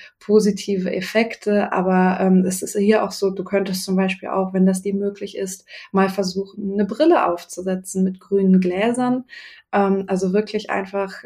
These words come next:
ja, wie eine, wie eine Sonnenbrille mit, ähm, grünen Gläsern. Das kann eben auch zur Entspannung beitragen. Natürlich zählt hier auch rein, ähm,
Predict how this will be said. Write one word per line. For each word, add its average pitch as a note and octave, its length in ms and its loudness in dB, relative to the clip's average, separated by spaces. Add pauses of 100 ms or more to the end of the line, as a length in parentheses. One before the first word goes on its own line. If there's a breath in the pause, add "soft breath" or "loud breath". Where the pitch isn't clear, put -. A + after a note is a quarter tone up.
(180)
ja, G3 180 -2
wie G3 100 4
eine, F#3+ 280 0
wie F#3 60 0
eine F#3 100 4
Sonnenbrille G#3+ 680 2
mit, G3 440 -6
ähm, F#3+ 280 2
grünen G3 340 -2
Gläsern. G3 420 -2
Das F#3 160 -6
kann F3+ 220 -8
eben F#3 240 -6
auch F#3 320 -2 (320 loud breath)
zur A3 500 0
Entspannung F#3 800 0 (180)
beitragen. - 880 -12 (720 loud breath)
Natürlich C#4+ 800 2 (160)
zählt A3 340 6
hier A#3 380 6
auch A3 200 -4
rein, G#3 560 4
ähm, G3 340 0